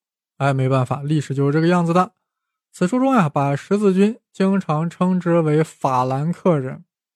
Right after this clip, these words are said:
大家不要觉得奇怪，因为十字军战士呀，基本上是由法兰克人所组成的。我们在中学啊学过世界史，大约知道中世纪的法兰克人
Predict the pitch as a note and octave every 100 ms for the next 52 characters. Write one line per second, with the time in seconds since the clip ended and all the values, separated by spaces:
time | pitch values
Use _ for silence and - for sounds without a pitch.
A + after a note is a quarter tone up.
0 | D#3 D#3 D3 C#3+ C#3 C3 B2+ B2+ D3 D3+
1 | D#3+ - E3+ F3 F3 F3 - F3+ F3+ F3+
2 | F#3 D#3+ - B2+ G#2 _ - F3 D#3+ B2
3 | C3+ C3 D3 C#3 D3 D#3+ _ _ _ -
4 | D3 D3 F3 G3 E3+ E3 E3 D#3+ D3+ C#3
5 | D#3+ F#3+ G#3+ _ _ _ _ _ _ _
6 | D3+ F3 F#3+ F3+ F3 G3+ G3+ E3+ D#3+ D3
7 | D#3 D#3 E3 - D#3+ D3+ - C3 - _
8 | _ _ _ A3+ G3 F3+ G#3 G#3 F#3 E3
9 | D#3 G3 _ _ A#3+ B3 A#3 - F#3+ E3+
10 | E3 D#3 C#3 C3+ - C3+ C#3+ D#3+ E3+ C#3+
11 | C#3+